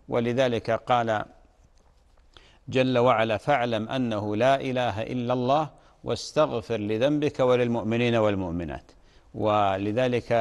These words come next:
آمنوا بالله عز وجل ووحدوا الله،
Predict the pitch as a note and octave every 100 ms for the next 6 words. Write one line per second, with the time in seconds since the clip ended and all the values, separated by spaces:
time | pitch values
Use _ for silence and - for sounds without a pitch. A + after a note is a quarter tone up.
0 | A2 - B2+ D3+ D#3 D3+ C#3 C#3 C3+ C3+
1 | A2+ A2 G#2+ G#2 G#2+ G2 G2+ D#2+ G#2 C3+
2 | - C#3 C#3 C3+ C3+ A#2+ C3